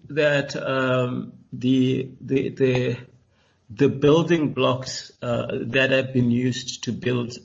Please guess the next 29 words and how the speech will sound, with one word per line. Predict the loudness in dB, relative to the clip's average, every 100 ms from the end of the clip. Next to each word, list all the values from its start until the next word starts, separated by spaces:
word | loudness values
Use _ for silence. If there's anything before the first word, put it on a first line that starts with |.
| -12
South | -2 -2 -2
Africa | -4 -4 -6 -6 -2 0 0 -4 -6
are | -2 0 -2 -2
its | -4 -4
people, | -2 2 2 2 0 0
and | 2 2
its | 0 -4
people | -2 -2 0 -2 -2
are | -4
diverse. | 0 0 0 -2 -2 -10 -12 _ _ -20 -20 -20 -20 -6 2
And | 4 4 2 0 -4
this | -2 0
is | 0 2
what | 0 0 -2
makes | -4 -4 -4
the | 0 2 0 -2
nation, | -2 -2 -2 -2 -2 -2 -6
uh, | -6 -8
beautiful. | -2 0 2 0 -2 -4 -4 -2
It's, | -4 -4 -6
it's | -4 -2
the | 2
rainbow | 4 4 4 4 2 0
nation | 0 2 2 2 2 0 -2 0
in | 0 2
that, | 0 -4 -10 -2
in | 2
that | 2 0
sense. | -2 -2 -2 -6 -12 -18